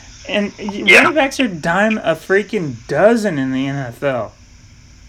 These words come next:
Speaker 1: Like, there really, there are so many good running backs in the N F L right now. It's ridiculous.
Speaker 2: And you, I mean, you can find them in the draft for dirt cheap,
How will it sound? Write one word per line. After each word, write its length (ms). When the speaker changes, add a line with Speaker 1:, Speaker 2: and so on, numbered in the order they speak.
Speaker 1:
Like, 220
there 180
really, 260
there 260
are 60
so 400
many 340
good 380
running 300
backs 280
in 60
the 80
N 80
F 160
L 140
right 160
now. 220
It's 260
ridiculous. 840
Speaker 2:
And 100
you, 220
I 80
mean, 420
you 160
can 140
find 260
them 100
in 120
the 80
draft 500
for 240
dirt 220
cheap, 280